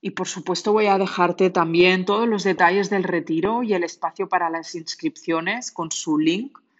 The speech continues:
para que, para que vengas, para que te unas, para que disfrutes, para que te sientas bien, tal y como te mereces.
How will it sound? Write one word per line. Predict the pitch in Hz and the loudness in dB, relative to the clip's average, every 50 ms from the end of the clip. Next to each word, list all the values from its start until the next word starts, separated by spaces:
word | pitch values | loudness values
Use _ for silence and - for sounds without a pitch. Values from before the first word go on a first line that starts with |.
| _ _ _ _ _ _ _ _ _ _ - | _ _ _ _ _ _ _ _ _ _ -4
para | - 180 175 175 170 175 175 | -2 -2 0 0 -4 -6 -8
que, | - - 185 170 165 165 160 156 156 151 151 151 156 156 170 180 _ _ _ _ _ _ _ _ _ _ _ - | -6 -2 0 2 2 2 0 -2 -6 -8 -10 -12 -14 -16 -18 -20 _ _ _ _ _ _ _ _ _ _ _ -14
para | - - 180 180 | -12 -10 -10 -10
que | - 196 | -8 -6
vengas, | 185 175 190 214 226 214 175 165 - - - | -6 -4 -4 -4 -4 -4 -6 -6 -10 -12 -6
para | - 185 170 165 | -4 -4 -4 -2
que | - 180 - | -4 -8 -6
te | - 156 | -2 -2
unas, | 160 180 202 208 202 180 165 165 - - | -2 0 0 -2 -2 -4 -6 -8 -12 -12
para | - 170 160 160 | -8 -8 -8 -6
que | - 175 | -4 -4
disfrutes, | 165 160 - - - - 180 202 208 208 - 226 214 180 170 - - - _ - - - - - _ _ _ _ _ _ _ | -4 -4 -4 -6 -8 -6 -4 -4 -4 -2 -4 -4 -4 -4 -8 -10 -14 -16 _ -20 -20 -20 -20 -20 _ _ _ _ _ _ _
para | - 175 160 165 160 | -4 -4 -4 -4 -6
que | - 196 | -8 -12
te | - - - 175 175 165 165 160 160 160 156 156 165 - _ _ _ _ _ | -10 -6 -4 -2 0 0 0 0 0 -2 -4 -6 -8 -16 _ _ _ _ _
sientas | - - - - - 190 175 170 170 165 - 196 190 196 196 - - - - _ - | -14 -12 -12 -4 -2 -2 -2 -2 -2 -6 -4 -4 -4 -4 -6 -12 -16 -16 -18 _ -16
bien, | 156 - 175 170 160 170 180 180 170 - _ _ _ _ _ _ _ _ _ _ _ _ _ _ _ _ _ - | -10 -4 -2 -2 -2 -2 -6 -8 -10 -14 _ _ _ _ _ _ _ _ _ _ _ _ _ _ _ _ _ -4
tal | - 180 165 160 170 165 - - | 0 2 2 2 0 -6 -10 -12
y | 165 | -10
como | - - 165 160 165 160 | -8 -8 -8 -6 -6 -8
te | 170 151 | -6 -6
mereces. | 151 151 156 160 165 165 - 175 151 147 147 - - - - _ | -6 -2 -2 -2 -2 -4 -8 -10 -10 -8 -10 -12 -14 -16 -18 _